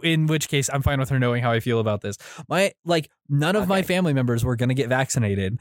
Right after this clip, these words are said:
Speaker 1: My brother almost died. He was in the I C U for, like, weeks on a ventilator because he
Speaker 2: Oh my
Speaker 1: friggin'
Speaker 2: God.
Speaker 1: chose not to get vaccinated. And then because he almost died, everyone else in my family was like, "You know what? Maybe we should get vaccinated." And I was like, "Yeah,
Speaker 2: All
Speaker 1: well,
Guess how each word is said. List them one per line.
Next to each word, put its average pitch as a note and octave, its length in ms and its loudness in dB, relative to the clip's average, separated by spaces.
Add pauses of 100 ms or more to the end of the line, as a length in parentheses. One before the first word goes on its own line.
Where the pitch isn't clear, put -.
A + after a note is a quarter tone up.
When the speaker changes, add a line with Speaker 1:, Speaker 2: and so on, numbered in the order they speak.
(180)
Speaker 1:
My C#3 140 -2
brother D#3 420 0
almost D#3 400 0 (140)
died. A2+ 480 0
He B2 100 2
was A#2+ 220 -2
in E3 240 2
the D#3+ 160 -2
I C#3+ 160 2
C D3+ 180 -2
U C3+ 340 0
for, B2+ 160 -2
like, B2 200 0
weeks C3+ 580 2
on C3+ 140 2
a C3 40 0
ventilator A2 720 0 (280)
because C3+ 300 0
he C#3+ 300 0
Speaker 2:
Oh C#3 140 -10
my A#2+ 100 -6
Speaker 1:
friggin' C#3 440 0
Speaker 2:
God. A2+ 60 -6
Speaker 1:
chose C3 400 -2
not B2 260 -2
to C#3 60 -6
get C3+ 160 -2
vaccinated. A#2 680 0 (520)
And C#3+ 180 0
then D3 320 2 (120)
because D#3+ 460 0
he F#3+ 160 -4
almost F#3+ 440 0
died, C3+ 500 0
everyone C#3 400 0
else D3 180 0
in D#3 80 2
my D3 80 2
family D#3+ 260 0
was C3 140 0
like, E3 160 -2
"You C4+ 80 -2
know D4+ 140 2
what? B3 140 -2
Maybe C4 260 -2
we F4 120 0
should E4 320 -2
get A#2 160 -2
vaccinated." G#2 680 0
And C3+ 100 -6
I C#3+ 60 0
was D#3+ 100 -2
like, E3+ 120 -4
"Yeah, A#3+ 140 4
Speaker 2:
All F3+ 60 2
Speaker 1:
well, D3 80 0